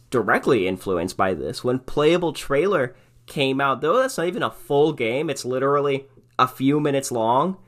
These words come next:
The fact that, that, like, inspiring things like that, that are amazing works,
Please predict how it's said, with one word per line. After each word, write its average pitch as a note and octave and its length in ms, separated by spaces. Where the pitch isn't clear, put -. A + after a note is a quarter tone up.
The C#3 80
fact F3 240
that, C#3+ 80
that, B2+ 240
like, C3 240
inspiring E3+ 760
things C#3+ 260
like A2+ 220
that, B2+ 320
that G#2+ 100
are A2 140
amazing A#2 800
works, E2+ 400